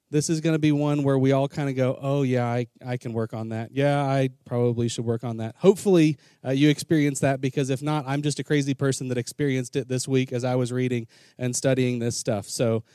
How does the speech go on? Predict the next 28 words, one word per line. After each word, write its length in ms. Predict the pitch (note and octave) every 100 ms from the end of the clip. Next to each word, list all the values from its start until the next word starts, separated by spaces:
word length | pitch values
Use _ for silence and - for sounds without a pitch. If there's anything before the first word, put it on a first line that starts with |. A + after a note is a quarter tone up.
| _ _ _ _
you 120 | - C#3
guys 200 | C3+ B2+
just 300 | C3+ B2 - _ _ -
pat 180 | D#3
me 80 | D3+
on 100 | D3
the 60 | C#3
back 260 | C3+ C3+
afterwards. 640 | B2+ C3 - C3 C3 C3+ B2+
Even 240 | C#3 C#3
if 140 | B2+
you 160 | C3+ D3+
don't 200 | D#3 C#3+
experience 600 | C#3+ - D3 D3 C#3+ C3+
any 180 | C#3 C#3
of 80 | C3
the 60 |
conviction 480 | B2+ C3+ C#3 - C#3
that 100 | A#2+
I 120 | B2
experienced 580 | B2+ - C#3+ C3 C3 -
this 160 | C3+ -
week, 180 | C#3
just 160 | C3+ C#3+
tell 160 | D3+ D3
me 100 | D3
you 120 | C3
did, 320 | B2+ C3 C#3